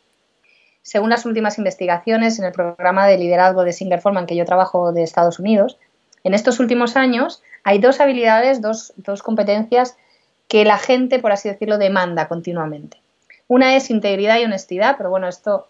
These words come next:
dados los tiempos que corren, yo creo que tiene bastante lógica, no, no hace falta que la explique. Y la otra es inspirar y motivar. Es muy curioso, o sea, la gente quiere que le inspires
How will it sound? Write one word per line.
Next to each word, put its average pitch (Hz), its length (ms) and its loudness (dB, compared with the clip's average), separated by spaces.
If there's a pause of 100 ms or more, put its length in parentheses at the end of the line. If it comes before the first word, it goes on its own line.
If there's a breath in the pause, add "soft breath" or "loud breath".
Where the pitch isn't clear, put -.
dados 180 340 0
los 202 140 -6
tiempos 180 260 -2
que 180 120 -4
corren, 185 240 0
yo 165 80 -4
creo 170 100 -4
que 170 80 -2
tiene 170 140 -6
bastante 160 340 -2
lógica, 180 380 -2
no, 165 180 -4
no 180 80 -6
hace 170 140 -6
falta 165 180 -4
que 160 60 -2
la 156 60 -2
explique. 175 460 -4 (1120)
Y 220 100 4
la 233 180 2
otra 277 380 0 (260 soft breath)
es 254 280 -4
inspirar 254 760 -2
y 247 120 -8
motivar. 240 580 -2
Es 226 160 -10
muy 339 160 -4
curioso, 349 640 0
o - 60 -20
sea, 202 160 0
la 196 100 2
gente 302 340 -2
quiere 285 260 -2
que 226 120 -4
le 185 80 -4
inspires 392 640 -4